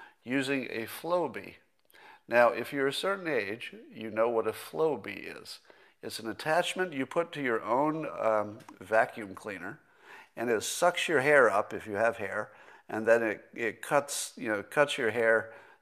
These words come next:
uh, perfectly because it sucked it up with the vacuum, and then it cuts at the right height, and then you just go to a new place and you vacuum and, and cut.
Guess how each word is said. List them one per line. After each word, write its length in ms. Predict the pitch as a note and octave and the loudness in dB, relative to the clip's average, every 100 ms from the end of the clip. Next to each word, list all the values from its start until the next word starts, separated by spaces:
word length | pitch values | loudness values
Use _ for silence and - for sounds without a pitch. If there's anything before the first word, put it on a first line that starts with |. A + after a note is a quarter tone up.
| - | -12
uh, 220 | G#2 F#2+ | -6 -6
perfectly 800 | - - G3 - C#3+ A2+ G#2+ A#2+ - - _ - | -6 -2 0 0 -6 -6 -6 -8 -14 -20 _ -18
because 300 | G#2+ B2 A2 | -4 -2 -2
it 120 | G#2+ | -6
sucked 500 | - - - D#3+ D3+ | -8 -10 0 0 2
it 100 | D3 | 4
up 500 | B2 B2 - - - - | 8 8 6 -6 -14 -12
with 220 | G#2 G#2 | -6 -4
the 80 | G#2 | 0
vacuum, 600 | G2 A#2+ A2+ A#2+ A2+ A2 | 4 4 4 -4 -4 -4
and 120 | G2 | -4
then 100 | G2+ | -2
it 120 | F#2+ - | -4 -4
cuts 280 | A2+ - | -4 -4
at 140 | G#2 - | -8 -8
the 80 | F#2+ | -4
right 220 | G2+ F#2 | -4 0
height, 300 | C#3 B2+ - - - - | 0 0 -2 -16 -20 -20
and 100 | - | -12
then 80 | F#2+ | -8
you 60 | G2 | -6
just 200 | G2+ - | -6 -4
go 140 | G2+ | -2
to 100 | G2+ | -2
a 40 | G2 | -2
new 160 | G2+ | -4
place 400 | F#2+ G2+ G2+ F#2 | -4 0 0 -2
and 100 | - | -8
you 80 | F#2+ | -8
vacuum 520 | F2 G2+ G2 A2+ G2+ | 2 2 2 -2 -6
and, 240 | F2+ F2 E2 | -6 -10 -14
and 200 | - F2+ | -14 -8
cut. 280 | - B2 - | -2 -2 -4